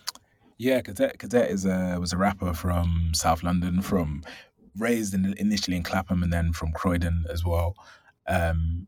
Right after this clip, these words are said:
and yeah, he really comes out of, you say, as you say, of, like, the beaten music culture that existed in that quarter of the city.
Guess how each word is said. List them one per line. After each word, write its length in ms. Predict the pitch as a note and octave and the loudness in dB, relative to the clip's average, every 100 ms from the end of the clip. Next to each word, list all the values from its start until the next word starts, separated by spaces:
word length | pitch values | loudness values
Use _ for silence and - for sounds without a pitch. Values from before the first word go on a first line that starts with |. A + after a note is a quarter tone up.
| - | 0
and 360 | F#2 F2+ F2 E2+ | 2 2 0 0
yeah, 200 | G2 G2 | 0 0
he 160 | A2+ | 0
really 180 | G#2+ G2+ | 0 0
comes 340 | G2 G2+ F#2+ | 0 0 0
out 220 | F2+ F2+ C#2+ | 0 -2 -2
of, 140 | E2 | -4
you 80 | E2 | -4
say, 200 | - - | -2 0
as 260 | D#2 F2 E2 | 2 2 2
you 60 | |
say, 260 | E2+ F2+ F2 | 0 0 0
of, 160 | D#2+ D#2+ | 0 0
like, 240 | D2+ - | 0 -2
the 100 | E2 | -6
beaten 540 | D#2 F2+ F2 C#2+ E2 | -6 -2 0 0 0
music 320 | E2 F2 D#2+ - | 2 0 -2 -4
culture 340 | E2+ - E2 | -4 -2 -2
that 160 | D#2 - | -2 -2
existed 480 | E2 F#2 - F2 | -2 0 -2 -2
in 120 | D#2+ D#2+ | -4 -2
that 160 | - | -4
quarter 220 | - E2+ - | -6 -6 -6
of 40 | |
the 80 | F2+ | -4
city. 440 | - F#3+ - - | -2 -2 -2 -4